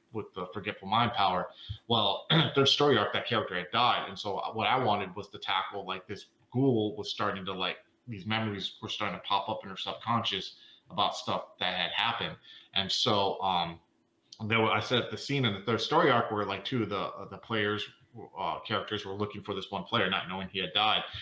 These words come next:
And they go to, like, this establishment that he has where this lady's in there, um, to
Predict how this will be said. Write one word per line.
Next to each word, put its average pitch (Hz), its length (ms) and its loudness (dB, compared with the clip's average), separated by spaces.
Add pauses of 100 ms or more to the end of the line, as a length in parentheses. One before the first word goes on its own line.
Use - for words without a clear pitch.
(160)
And 92 80 -8
they 92 120 -2
go 98 200 -2
to, 95 140 -8
like, 90 240 -4
this - 240 -10 (160)
establishment 101 640 0
that 87 120 -14
he 85 60 -14
has 87 380 -2
where 87 220 -6
this 90 220 -12
lady's 110 320 2
in 90 80 -4
there, 85 260 -6 (420)
um, 82 360 2
to 104 140 -2